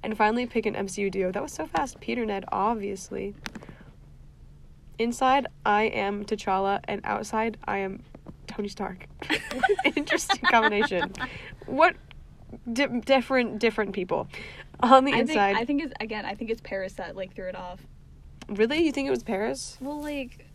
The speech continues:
Speaker 2: where do you think Peter Parker would be? It's probably New York.
Speaker 1: Why would he go on vacation somewhere he lives?
Speaker 2: 'Cause he's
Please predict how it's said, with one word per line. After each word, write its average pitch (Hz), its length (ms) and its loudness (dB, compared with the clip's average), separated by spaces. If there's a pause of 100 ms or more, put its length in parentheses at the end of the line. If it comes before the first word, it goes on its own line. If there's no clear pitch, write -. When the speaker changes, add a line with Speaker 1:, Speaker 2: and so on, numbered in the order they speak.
(120)
Speaker 2:
where 262 180 -2
do 311 80 -4
you 330 100 -8
think 285 220 -4
Peter 226 220 -8
Parker 190 360 -12
would 185 160 -14
be? - 280 -16
It's 220 140 -10
probably 254 260 -4
New 240 100 0
York. 196 380 -12 (260)
Speaker 1:
Why 214 240 2
would 254 100 4
he 262 60 -4
go 220 220 4
on 208 100 2
vacation 196 580 -2 (120)
somewhere - 280 -8
he 190 80 -8
lives? - 380 -14 (260)
Speaker 2:
'Cause 254 120 -10
he's 262 180 -6